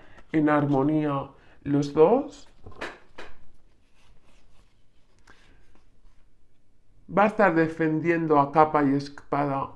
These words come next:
esta relación. Los dos estáis enamorados. Veo que va a hablarte honestamente de esto. Esta persona está enamorada de ti, desde luego.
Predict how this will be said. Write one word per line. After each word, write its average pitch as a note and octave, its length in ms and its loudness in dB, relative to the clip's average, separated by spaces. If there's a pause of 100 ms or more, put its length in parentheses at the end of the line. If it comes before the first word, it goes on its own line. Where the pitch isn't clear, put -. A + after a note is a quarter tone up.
esta D3+ 360 0
relación. C#3+ 840 -4
Los D3+ 260 -6
dos E3 360 -2
estáis D3+ 600 -4
enamorados. C3+ 960 -6 (1300)
Veo F3+ 360 6
que F3 100 2
va D#3 180 6
a - 20 8
hablarte D3+ 640 4
honestamente D#3 1300 0
de C#3+ 340 -4
esto. F#3+ 500 -10 (340)
Esta - 280 -8
persona D3 300 -8
está D3 160 -10
enamorada C#3 500 -8
de C3+ 140 -12
ti, F3+ 180 -12
desde C#3 300 -12
luego. F3 420 -10